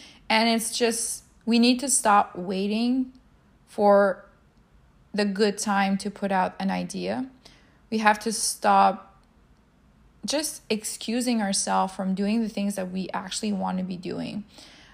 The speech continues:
Also, like I said, my program, same there. Also, I have a friend, she decided on a whim, she had this intuitive hit,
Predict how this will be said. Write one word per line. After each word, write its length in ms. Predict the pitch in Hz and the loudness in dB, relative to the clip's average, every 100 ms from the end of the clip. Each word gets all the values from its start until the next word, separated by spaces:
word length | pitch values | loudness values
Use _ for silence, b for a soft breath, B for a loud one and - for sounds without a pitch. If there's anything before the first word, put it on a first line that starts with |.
| B | B
Also, 420 | 208 214 214 226 | 4 4 2 -2
like 200 | 220 214 | -2 -2
I 80 | 214 | -2
said, 300 | 214 233 208 | 2 2 2
my 140 | 196 | 0
program, 540 | 190 - 214 220 214 208 | -2 0 0 2 0 0
same 360 | - 202 196 | 0 -2 -2
there. 480 | 202 196 196 190 - | 0 2 2 0 0
Also, 300 | - 208 226 | 2 4 4
I 40 | 208 | 2
have 160 | 196 | 2
a 60 | 185 | -2
friend, 340 | - 208 214 | -4 -2 0
she 260 | 208 - 214 | 0 -2 -2
decided 480 | 214 208 202 196 190 | -2 0 2 4 2
on 160 | 190 | 2
a 40 | 185 | 0
whim, 280 | 196 202 202 | -2 -2 -2
she 160 | 220 | -2
had 200 | 190 196 | 0 0
this 220 | 190 190 - | -2 -6 -4
intuitive 520 | 202 196 202 185 190 | -4 -2 -4 -4 -6
hit, 340 | 208 190 196 | -2 -2 -2